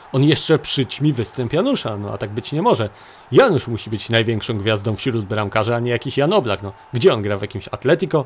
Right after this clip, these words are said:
No właśnie. A Janusz gra w Barcelonie, czyli lepszym klubie, to wiadomo, no.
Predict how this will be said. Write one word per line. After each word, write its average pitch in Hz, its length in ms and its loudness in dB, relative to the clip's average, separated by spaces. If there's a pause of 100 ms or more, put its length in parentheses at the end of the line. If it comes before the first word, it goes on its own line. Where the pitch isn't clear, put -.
(140)
No 175 80 -2
właśnie. 233 360 -2 (460)
A 139 100 2
Janusz 104 440 0
gra 101 300 -4 (300)
w 101 60 -10
Barcelonie, 135 640 -2
czyli 101 200 -8
lepszym 104 260 -4
klubie, 170 300 2 (280)
to - 100 -12
wiadomo, 139 360 2 (260)
no. 104 180 -12